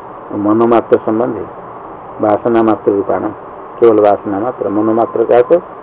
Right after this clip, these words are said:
बाह्य इंद्र निरपेक्ष, केवल मन के अंदर कल्पित पदार्थ है, वासना मात्र रूप है, अस्पष्ट है।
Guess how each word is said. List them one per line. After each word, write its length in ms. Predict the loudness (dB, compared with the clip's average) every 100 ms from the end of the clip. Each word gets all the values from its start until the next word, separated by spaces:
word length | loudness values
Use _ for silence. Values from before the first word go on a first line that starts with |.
| -18 -14 -2
बाह्य 260 | 2 6 6
इंद्र 300 | 8 6 6
निरपेक्ष, 720 | 4 4 4 0 -4 -6 -8 -10 -14 -14 -14 -14 -16 -16 -16 -18 -2 4
केवल 260 | 6 6
मन 240 | 4 2 4
के 120 | 2
अंदर 260 | 4 0
कल्पित 420 | 4 4 4 2 2
पदार्थ 380 | 2 4 4 4
है, 80 | 4
वासना 400 | 4 0 -2 0
मात्र 280 | 0 0 0
रूप 140 | 2
है, 120 | 0 0
अस्पष्ट 640 | -6 -8 -4 -2 -2
है। 100 | -6